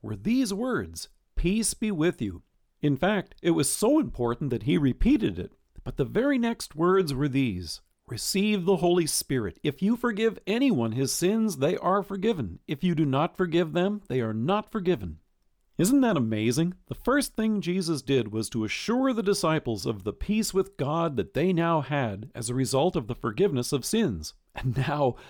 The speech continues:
the very next thing that Jesus tells them is that he wants them to go preach repentance and forgiveness in his name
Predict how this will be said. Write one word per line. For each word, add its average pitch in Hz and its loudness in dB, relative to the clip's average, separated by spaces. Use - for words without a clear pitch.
the 135 0
very 151 2
next 135 -2
thing 120 2
that 123 2
Jesus 160 0
tells 151 0
them 151 0
is 110 -4
that 110 -2
he 254 2
wants 143 2
them 143 0
to 120 0
go 117 2
preach - -4
repentance 196 -2
and 104 -2
forgiveness 180 0
in 101 -2
his 226 -2
name 196 0